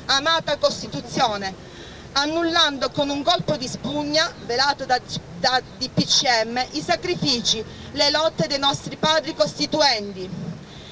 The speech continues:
Solo per ricordare a noi tutti, cito alcuni articoli che purtroppo oggi sono calpestati.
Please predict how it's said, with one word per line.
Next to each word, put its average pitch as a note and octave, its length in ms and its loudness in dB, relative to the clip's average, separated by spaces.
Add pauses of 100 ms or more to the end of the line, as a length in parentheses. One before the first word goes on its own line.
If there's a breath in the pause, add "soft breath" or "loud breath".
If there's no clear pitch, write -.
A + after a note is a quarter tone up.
Solo G4 380 2
per F4 160 2
ricordare E4 500 2
a D4+ 80 2
noi D4+ 220 -2
tutti, D4+ 520 -4
cito G4 280 2
alcuni F4+ 380 0
articoli C4+ 680 -2
che D4+ 100 0
purtroppo E4 640 2
oggi D4+ 240 2
sono D#4+ 240 2
calpestati. D#4+ 800 0